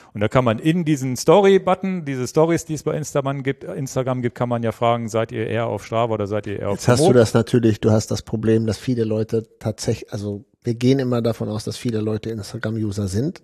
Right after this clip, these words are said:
Speaker 2: dem ist aber nicht so.
Speaker 1: Dann sehen wir aber zumindest, ob die Instagram-User
Speaker 2: <laughs> Die
Speaker 1: eher bei Strava oder bei Komoot sind.
Speaker 2: <laughs> Ist nicht ganz so einfach. Du müsstest
Speaker 1: Ja.
Speaker 2: ja eigentlich,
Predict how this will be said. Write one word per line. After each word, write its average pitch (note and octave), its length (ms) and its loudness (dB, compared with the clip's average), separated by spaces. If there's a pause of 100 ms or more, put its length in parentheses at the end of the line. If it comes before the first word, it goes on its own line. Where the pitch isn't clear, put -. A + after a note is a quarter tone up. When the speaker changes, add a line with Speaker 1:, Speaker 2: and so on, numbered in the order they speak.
(100)
Speaker 2:
dem G#2 140 -2
ist - 180 -6
aber E2+ 240 -4
nicht D#2 180 -10
so. - 240 -12 (960)
Speaker 1:
Dann A2 140 2
sehen D#3 240 6
wir C#3+ 60 10
aber B2 140 4
zumindest, F#3 520 0
ob E3 100 -2
die D3+ 140 -2
Instagram-User F#3+ 1040 6
Speaker 2:
<laughs> F3+ 100 6
Die G3+ 80 4
Speaker 1:
eher A#3 100 10
bei F3+ 240 4
Strava A#3+ 500 6
oder F3 260 6
bei D3 160 8
Komoot B2 400 2
sind. G2+ 180 -6 (140)
Speaker 2:
<laughs> - 120 -14
Ist F#3 200 6
nicht A3 180 4
ganz A3 220 4
so B3+ 80 0
einfach. - 440 -6 (200)
Du C3+ 80 -6
müsstest C#3 380 4
Speaker 1:
Ja. C#3+ 100 8
Speaker 2:
ja G2+ 60 0
eigentlich, D#3+ 600 0